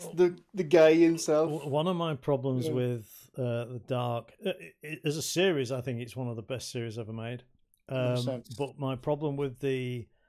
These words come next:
Speaker 2: original German is I don't like listening to German. I find it mildly hard to listen to. It irritates me. I can listen to French.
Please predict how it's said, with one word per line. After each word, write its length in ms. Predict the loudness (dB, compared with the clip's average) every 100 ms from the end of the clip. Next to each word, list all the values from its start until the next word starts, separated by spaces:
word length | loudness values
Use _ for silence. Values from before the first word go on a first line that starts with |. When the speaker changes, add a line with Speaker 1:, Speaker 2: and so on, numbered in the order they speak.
| _ _
Speaker 2:
original 720 | -6 -2 -2 -2 -4 -2 -4 -6
German 580 | -4 -2 -2 -2 -4 -4
is 320 | -6 -6 -8 -8
I 240 | -6 -6 -4
don't 260 | -4 -4 -4
like 180 | -8 -6
listening 360 | -10 -8 -10
to 120 | -10 -10
German. 420 | -8 -8 -10 -18 _ _ _ _ _ _ _ _ -6
I 80 | -6
find 460 | -4 -2 0 0 0
it 180 | -2 _ _ _ -6
mildly 720 | -2 0 2 2 0 0 -2
hard 460 | -2 -2 -2 -2 -4
to 80 |
listen 360 | -4 -4 -6 -8
to. 180 | -6 -6
It 120 | -8 _
irritates 640 | -4 -2 -2 -4 -10 -10 -14
me. 140 | -16 -18 -20 -20 -6
I 60 | -6
can 120 | -2
listen 220 | -4 -4 -10
to 60 |
French. 540 | -4 0 0 -2 -8